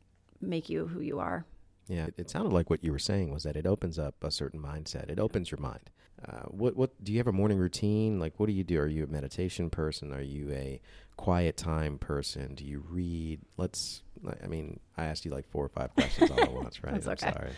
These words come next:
Speaker 1: Yeah, absolutely. Um, yes. So morning routine is a little more chaotic than I would like to admit most of the time
Speaker 2: You
Speaker 1: because
Speaker 2: have a
Speaker 1: I,
Speaker 2: daughter.
Speaker 1: I have an eight-year-old,
Speaker 2: Yeah.
Speaker 1: um, and I'm a single mom. So mornings can be, depends,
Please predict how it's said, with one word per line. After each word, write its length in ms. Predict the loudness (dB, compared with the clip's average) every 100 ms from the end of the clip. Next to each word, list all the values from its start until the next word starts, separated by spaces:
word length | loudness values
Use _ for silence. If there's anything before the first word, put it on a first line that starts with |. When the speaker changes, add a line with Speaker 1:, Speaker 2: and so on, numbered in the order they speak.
| -12 -8 2
Speaker 1:
Yeah, 200 | 4 6
absolutely. 360 | 4 4 2 10
Um, 420 | 12 12 10 6 0 -20 -20 -10
yes. 320 | 6 8 8 2 4
So 480 | 10 12 12 10 6
morning 300 | 6 6 6
routine 600 | 6 4 0 2 2 2 2
is 260 | 4 6 4 0
a 60 |
little 260 | 2 4 6
more 160 | 6 4
chaotic 460 | 4 6 4 2
than 140 | 0 0
I 160 | 2
would 200 | 0 0
like 200 | 2 2 2
to 60 |
admit 280 | 0 2 0
most 260 | 0 -4 -6
of 60 |
the 60 | -6
time 260 | 0 2 4
Speaker 2:
You 80 | 2
Speaker 1:
because 200 | 0 2
Speaker 2:
have 60 | 4
a 20 |
Speaker 1:
I, 80 | 6
Speaker 2:
daughter. 220 | 4 0 -6 2
Speaker 1:
I 100 | 4
have 160 | 6 4
an 60 | 2
eight-year-old, 720 | 2 0 0 2 4 4 2
Speaker 2:
Yeah. 320 | 2 2 2 2
Speaker 1:
um, 220 | 0 -2
and 100 | -2
I'm 140 | 0
a 40 | 0
single 280 | 0 0
mom. 340 | 0 0 0 0
So 300 | 0 0 0
mornings 400 | 0 2 2 0
can 160 | -4 -2
be, 300 | 0 0 -4 _ _ _ _ _ _
depends, 760 | -4 8 10 12 10 8 -4